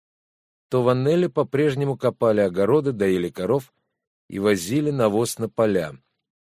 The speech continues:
Несколько десятков лесопилок, две-три бумагоделательные фабрики, столько же ткацких,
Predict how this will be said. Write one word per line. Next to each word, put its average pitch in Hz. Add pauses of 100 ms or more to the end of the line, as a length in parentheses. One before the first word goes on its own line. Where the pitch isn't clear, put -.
(380)
Несколько 120
десятков 104
лесопилок, 135 (600)
две-три 135
бумагоделательные 95
фабрики, 123 (460)
столько 110
же 90
ткацких, -